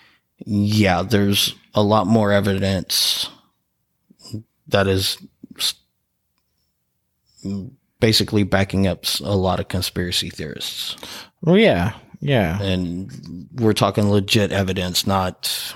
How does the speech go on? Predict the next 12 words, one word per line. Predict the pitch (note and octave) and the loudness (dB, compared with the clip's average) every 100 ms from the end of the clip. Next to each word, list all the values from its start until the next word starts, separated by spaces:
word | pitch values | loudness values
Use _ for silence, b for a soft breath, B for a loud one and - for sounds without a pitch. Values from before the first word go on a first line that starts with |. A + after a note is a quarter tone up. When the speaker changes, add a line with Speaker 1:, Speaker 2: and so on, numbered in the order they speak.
| - | -10
Speaker 1:
you | G#2 G#2 | -2 0
know, | F2+ F2 E2+ - _ _ _ B B B B | 2 -2 -6 -10 _ _ _ B B B B
something | - A#2 - G#2+ | 0 0 2 2
Speaker 2:
Right. | G2+ | 4
Speaker 1:
the | G2 | 4
U | G2 | 4
S | F#2+ | 2
government | - G2 F#2+ F#2 F2 | 2 2 2 0 0
wants | F#2 - | -2 0
to | F#2+ | -2
feed | G#2+ G2 E2+ | -2 -2 -4
you. | E2+ F2 | -8 -10